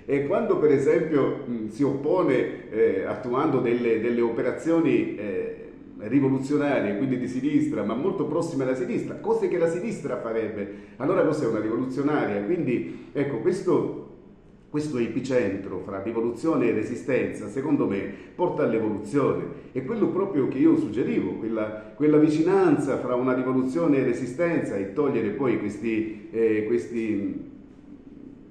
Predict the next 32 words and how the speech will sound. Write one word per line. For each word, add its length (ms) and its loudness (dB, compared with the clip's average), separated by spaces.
questi, 280 -2
questi 260 0
nomi, 420 2
questi, 640 -2
questi 320 2
titoli 480 0
di 260 0
resistenza 1120 0
e 260 2
rivoluzione, 800 2
portare 760 0
ad 180 -2
una 420 2
evoluzione. 800 2
Quando 220 0
arriveremo 380 4
ad 80 0
una 420 2
evoluzione? 720 2
L'evoluzione 540 2
è 80 -2
quando, 580 0
quando 280 0
i 100 -4
due, 420 4
quando 260 2
i 60 -6
due 160 2
non 180 4
si 120 -2
contrastano 720 0
più 160 -4